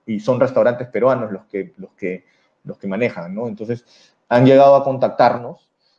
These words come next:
donde nos piden, pues, ¿no? Este, productos muy, muy peruanos, con una carga de identidad peruana, este, fuerte, para decorar sus proyectos, sus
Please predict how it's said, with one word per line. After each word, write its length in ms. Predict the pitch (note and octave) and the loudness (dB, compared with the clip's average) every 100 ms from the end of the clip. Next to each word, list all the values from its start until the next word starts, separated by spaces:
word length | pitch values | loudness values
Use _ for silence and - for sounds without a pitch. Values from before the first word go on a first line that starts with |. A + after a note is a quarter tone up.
| _ | _
donde 200 | A#2 A#2 | -10 -6
nos 160 | C3 C3 | -8 -6
piden, 380 | E3 C#3 G#2 | -2 -2 -4
pues, 160 | - G2+ | -10 -16
¿no? 260 | G#2 A2+ B2 | -10 -8 -6
Este, 340 | G#2+ - - | -8 -12 -20
productos 600 | G2 G#2 A2 B2+ C3+ C#3 - | -12 -6 -4 -4 -4 -6 -8
muy, 520 | C3+ E3 F#3+ F3+ D#3 | -6 0 0 0 -4
muy 340 | C#3 C#3+ D#3+ | -6 -4 -4
peruanos, 680 | D#3 C3 C3 C#3+ C#3+ C#3 C#3+ | -2 -2 0 0 -2 -6 -8
con 180 | A#2 A#2 | -12 -10
una 240 | C3+ C3+ | -10 -4
carga 340 | C#3+ C3 C#3+ | 0 2 2
de 140 | C3+ A2+ - | 0 -2 -4
identidad 400 | G#2 G#2+ A#2 A#2+ | -6 -2 -4 -2
peruana, 440 | B2 B2 B2 B2 _ _ | -4 -2 -6 -10 _ _
este, 920 | G2+ G2+ _ _ G2+ G2 G2 G2 F#2+ - | -16 -16 _ _ -10 -8 -8 -6 -8 0
fuerte, 600 | C3 C3 B2+ D3 G#3 - _ _ _ | 4 4 4 0 -4 -6 _ _ _
para 180 | A2+ G#2 | 4 6
decorar 500 | G#2 G#2+ A2+ A#2+ - | 6 6 4 4 -2
sus 160 | A2 | -8
proyectos, 600 | - F#2+ G2 F#2+ - G2 | -2 0 0 -2 -8 -12
sus 340 | - G2 _ | -12 -20 _